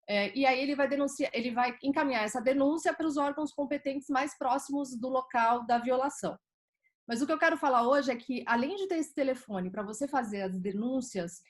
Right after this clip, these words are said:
e as pessoas são muito bem preparadas pra te atender, elas são muito educadas, elas atendem com muita cortesia nesse telefone, eles também abriram agora, a partir de maio, pra que os idosos possam telefonar, idosos que estejam sozinhos, se sentindo solitários,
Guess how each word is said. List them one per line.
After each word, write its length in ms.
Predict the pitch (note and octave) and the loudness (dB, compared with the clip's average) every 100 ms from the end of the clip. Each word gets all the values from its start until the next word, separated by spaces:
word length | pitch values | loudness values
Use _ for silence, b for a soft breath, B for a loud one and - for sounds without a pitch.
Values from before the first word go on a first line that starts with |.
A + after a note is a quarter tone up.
| b - | b -10
e 60 | |
as 80 | G3 | -8
pessoas 260 | A#3 B3+ C4 | -6 -6 -4
são 120 | A#3+ | 0
muito 320 | B3 F#4 F#4+ | 0 0 -2
bem 120 | C#4 | -2
preparadas 680 | C4+ B3+ G#3 G#3 A3 G#3 - | -2 0 2 2 0 -4 -4
pra 180 | F#3+ F#3 | -4 -4
te 100 | G3+ | -6
atender, 560 | F#3 F3 E3+ G#3 A3 | -8 -6 -4 -2 -2
elas 240 | A3+ G3 F#3+ | -2 -4 -4
são 180 | G#3 | -6
muito 200 | G3+ A#3 | -6 -6
educadas, 920 | A3+ F#3+ _ A3+ A3 A3+ G#3 G3 F#3+ | -8 -10 _ -2 0 2 0 -2 -4
elas 460 | G3+ G3 G3 F#3+ F#3 | -2 0 2 0 -2
atendem 520 | G3 F#3+ G#3+ A3 A3 G#3 | -4 -2 -4 -8 -8 -6
com 140 | G#3 | -2
muita 380 | G#3 B3 C#4 B3 | 0 0 -2 -4
cortesia 760 | B3 A3+ A3 G3 F#3 G#3+ A3 | -4 -6 -6 -6 -4 -4 -2
nesse 200 | G3 F#3+ | -2 -4
telefone, 540 | G#3 G3+ - A#3 C4+ D4+ b b b _ | -4 -8 -6 -4 -2 -4 b b b _
eles 240 | D4 D#4+ F4 | -2 -2 0
também 240 | E4+ E4 | -2 -2
abriram 380 | E4 C#4+ D#4+ D4+ | -2 -2 0 0
agora, 340 | D4 C4 C4 | 0 0 0
a 20 | C4 | 0
partir 340 | C4 B3+ C4 | -2 -2 -8
de 140 | A3+ | -4
maio, 400 | C4+ B3+ B3+ C#4+ | -2 2 2 0
pra 160 | C#4+ C#4 | -2 -4
que 100 | D#4+ | -2
os 120 | C#4 | -2
idosos 580 | D4 B3+ C#4 D#4+ D#4 D#4 | -2 0 0 0 -2 -4
possam 340 | C#4+ B3 B3+ | 0 0 0
telefonar, 720 | A#3+ B3 A#3+ B3 A#3+ A3 A#3 | -4 -6 -6 -4 -2 0 0
idosos 420 | B3+ A3+ A3+ A#3 A#3 | -2 0 0 -2 -8
que 120 | B3 | -8
estejam 320 | A#3+ G#3+ G#3+ | -6 -6 -6
sozinhos, 640 | B3 A3+ G#3 B3+ C4 C4 B3+ | -2 -2 -2 -2 -2 -2 -4
se 80 | |
sentindo 680 | A#3 A#3+ A#3+ A#3+ A#3 A3 G3+ | -8 -6 -4 -2 0 0 -4
solitários, 720 | G3 A#3 A#3+ A#3+ A3+ A#3 C#4 | -6 -6 -2 2 2 2 -2